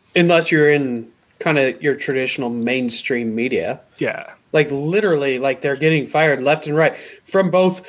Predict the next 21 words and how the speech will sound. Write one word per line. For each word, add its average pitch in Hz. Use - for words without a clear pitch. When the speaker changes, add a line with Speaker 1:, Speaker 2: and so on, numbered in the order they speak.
Speaker 1:
the 180
left 165
and 180
the 175
right. 180
Like, 151
Tucker 165
Carlson 165
and, 165
Speaker 2:
Yeah, 139
I 127
was 143
Speaker 1:
um, 139
Speaker 2:
gonna 143
say 135
Tucker 147
Speaker 1:
like, 208
they're 170
Speaker 2:
getting 226
Speaker 1:
bo- 214
Speaker 2:
file-, 123